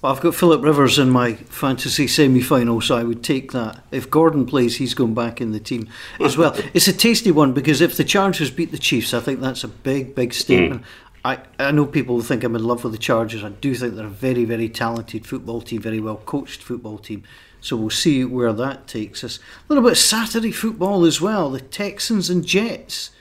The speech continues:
Speaker 1: That's quite an interesting little game, because the Texans had the nine-game winning streak snapped, but the Jets, you just don't know what you're gonna get. They can be good, they can be bad. I mean, they were horrible a couple of weeks ago, and then they go and win at the Bills.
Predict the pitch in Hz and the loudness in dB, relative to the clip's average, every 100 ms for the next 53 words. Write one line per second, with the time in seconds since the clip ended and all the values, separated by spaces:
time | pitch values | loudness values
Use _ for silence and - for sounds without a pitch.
0 | _ _ - 226 247 - 311 247 240 247 | _ _ -4 -2 -2 0 0 4 2 2
1 | 294 269 - 226 190 180 160 123 233 185 | 0 0 0 2 4 4 4 2 2 2
2 | 131 135 131 123 131 123 135 131 165 - | 0 -2 -2 -4 -4 -2 -2 -2 -8 -6
3 | 127 123 131 139 127 127 113 - - - | -6 -6 -6 -4 -4 -6 -8 -16 -12 -2
4 | 143 131 113 - - 127 - - - - | 0 2 0 -6 -8 -8 -10 -20 -6 -2
5 | - 151 185 156 98 - - 156 151 - | 0 4 4 2 -4 -12 -4 -2 -2 -8
6 | _ _ _ _ _ _ _ - - - | _ _ _ _ _ _ _ -16 -4 -2
7 | 226 202 - - 175 165 - - 160 160 | -2 -4 -4 -4 -2 0 0 4 4 4
8 | 143 135 131 160 143 156 185 143 143 139 | 2 -2 -2 0 0 0 -2 -2 -4 -4
9 | 120 113 180 185 156 - 120 110 113 170 | -6 -4 0 0 0 -4 -4 -6 -8 -12
10 | 165 190 185 - - - 220 277 277 254 | -10 -10 -10 -14 -20 -10 -6 -4 -2 -4
11 | 156 139 - 120 120 - 147 165 160 - | -4 -6 -6 -6 -6 -4 -4 -4 -6 -12
12 | - 143 143 170 165 156 170 165 151 170 | -8 -2 2 2 2 2 2 2 0 -4
13 | 151 _ _ - - 151 151 156 214 123 | -6 _ _ -14 -6 -6 -4 -2 -2 -2
14 | - | -8